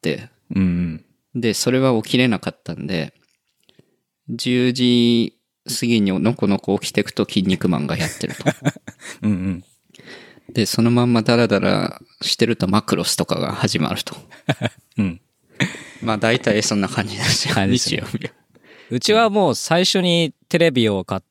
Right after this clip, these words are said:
Speaker 2: た時に、すでにビデオだったんですよね。
Speaker 1: ああ。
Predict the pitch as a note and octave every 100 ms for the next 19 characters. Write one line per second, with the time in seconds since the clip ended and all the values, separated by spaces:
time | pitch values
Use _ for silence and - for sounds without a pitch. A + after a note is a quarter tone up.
0 | _ A#2 A#2 A2+ - G#2 G2 F#2+ C#3 C3+
1 | F#2 D#2+ _ - D#3 D#3+ A2 F2 E2+ _
2 | _ _ _ _ _ _ _ G2 G2+ A2+
3 | A#2 A#2 A#2 A2 G#2+ G2+ - _ _ A2
4 | G2 _ _ _ F2+ D2+ D#2+ - F2 F#2+
5 | E3+ - - _ _ _ _ _ F#2 F2+
6 | D#2+ D#2 D2+ E2 - -